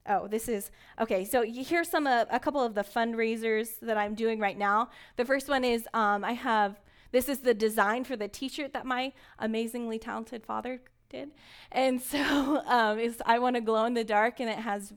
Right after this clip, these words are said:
John one five at the bottom. So you can buy a t-shirt for fifteen dollars, which I know a lot of you have already signed up for that. I should be getting the t-shirts this week, I think tomorrow or Tuesday. So by next Sunday, I'll be bringing those for those who've already ordered.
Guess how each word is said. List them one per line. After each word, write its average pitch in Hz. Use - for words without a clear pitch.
John 208
one 208
five 202
at 214
the 233
bottom. 220
So -
you 262
can 269
buy 240
a 220
t-shirt 262
for 240
fifteen 240
dollars, 233
which 226
I 233
know 233
a -
lot 214
of 220
you 233
have 214
already 220
signed 208
up 202
for 240
that. 202
I 208
should 233
be 247
getting 233
the 208
t-shirts 208
this 208
week, 202
I -
think 202
tomorrow 196
or 190
Tuesday. 214
So 202
by 196
next 190
Sunday, 214
I'll 208
be 196
bringing 202
those 208
for 202
those 208
who've 220
already 202
ordered. 208